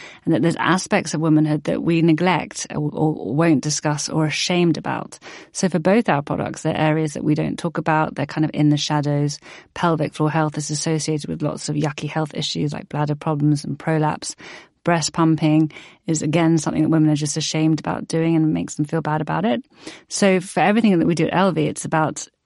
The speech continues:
changing the technology from, again, a neglected medical device space into something really cool and fun so that users actually want to interact with your technology.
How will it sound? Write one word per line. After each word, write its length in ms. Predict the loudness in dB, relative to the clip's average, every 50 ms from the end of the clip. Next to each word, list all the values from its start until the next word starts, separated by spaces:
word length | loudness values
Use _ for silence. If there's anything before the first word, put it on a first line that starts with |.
| _ _ _ -6 -2
changing 360 | 0 2 4 4 4 4 4
the 80 | 2
technology 600 | 2 0 0 0 2 4 4 4 2 2 0 0 0
from, 340 | 0 2 2 4 4 2 2 -2 -8 -20 -20 -20 _ _ _ -2
again, 480 | -2 0 2 2 4 4 6 4 4
a 180 | 4 2 0 2
neglected 680 | 4 4 4 4 4 2 2 2 0 -2 -2 -2 2 2
medical 280 | 2 2 0 -2 -2
device 360 | -2 0 0 0 0 0 0
space 380 | -4 -6 -6 -4 -2 -2 -2 -2
into 200 | -2 -2 -2 0
something 300 | 0 0 2 2 2 4
really 200 | 2 2 0 0
cool 380 | -2 -4 -2 0 2 2 2 2
and 200 | 2 2 0 0
fun 480 | -2 -2 0 2 2 2 2 2 0 0
so 120 | 0 -2
that 80 | -2 0
users 280 | 0 0 0 0 -2
actually 260 | -4 -4 -4 -2 -2
want 440 | -2 -2 0 2 2 2 2 0 -4
to 100 | -8 -4 0
interact 560 | 2 2 2 2 0 -2 -2 -2 -4 -6 -8
with 80 | -8 -8
your 120 | -6 -6
technology. 640 | -8 -8 -4 -2 0 2 2 0 0 0 -2 -2 -2